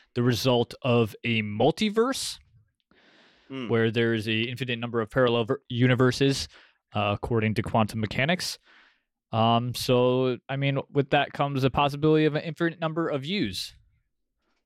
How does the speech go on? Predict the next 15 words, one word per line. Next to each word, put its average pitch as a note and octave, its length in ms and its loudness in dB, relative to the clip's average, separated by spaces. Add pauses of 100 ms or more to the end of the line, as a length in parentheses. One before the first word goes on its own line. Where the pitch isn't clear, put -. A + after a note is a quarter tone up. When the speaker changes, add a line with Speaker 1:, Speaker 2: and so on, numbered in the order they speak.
(880)
Speaker 1:
And D#3 200 0
Speaker 2:
Yeah. D#3 60 -2
Speaker 1:
me's. A2 420 -2 (1040)
Speaker 2:
Okay. A2 260 -8 (540)
Us's, D#3 480 -4 (180)
if B2+ 160 -14
you C#3+ 100 -8
will. D#3+ 260 -6 (3000)
Speaker 1:
I - 300 -16
need A#2 120 -14
more A2+ 160 -4
Red A2 220 -2
Bull. G#2+ 220 -6 (520)
Speaker 2:
<laughs> - 1000 -14
Speaker 1:
Whew. A4 400 4